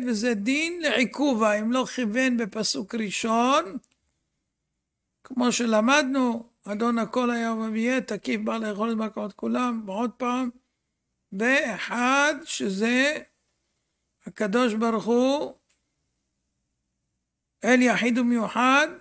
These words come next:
מושל בשבעה רקיעים בארץ, וארבע רוחות השמיים. יש שם גם, "ונתקד-, ונקדשתי בתוך בני ישראל ארבע מיתות", שמקבל עליו, ובאחד הוא מתכוון לסקילה.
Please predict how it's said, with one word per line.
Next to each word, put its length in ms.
מושל 440
בשבעה 340
רקיעים 480
בארץ, 720
וארבע 480
רוחות 320
השמיים. 640
יש 260
שם 180
גם, 260
"ונתקד-, 640
ונקדשתי 680
בתוך 260
בני 180
ישראל 460
ארבע 320
מיתות", 600
שמקבל 580
עליו, 460
ובאחד 800
הוא 80
מתכוון 480
לסקילה. 680